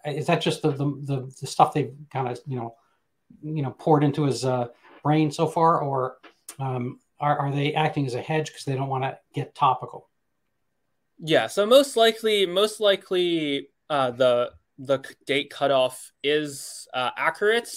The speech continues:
Speaker 2: although there are actually two, there's the, there's the date cutoff specified by, um, the authors of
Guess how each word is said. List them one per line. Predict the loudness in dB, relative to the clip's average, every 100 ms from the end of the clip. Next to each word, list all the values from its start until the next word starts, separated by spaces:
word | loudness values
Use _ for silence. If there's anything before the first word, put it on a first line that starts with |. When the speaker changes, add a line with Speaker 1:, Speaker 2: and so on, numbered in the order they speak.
| -4
Speaker 2:
although | 2 2 6 6 6 6 2 0 -10 _
there | 2
are | 4
actually | 4 4 0
two, | 0 -8 -14 -18 -20 -20 _ _ _ _ -6
there's | 2 2
the, | 4 0 0 _
there's | -6 -2 -2 -2
the |
date | 0 0 0
cutoff | 0 2 2
specified | 0 -2 0 0 -2 0 2 0 0 -2
by, | 2 2 2 2 0 -6 _ _ _
um, | -2 0 0 0 -4 -8 -10 -10 -12
the | -12 -4
authors | 0 0 0 -2 0 -2 -6 -12 -20 -20 _ _ _ 0
of | 4 4 2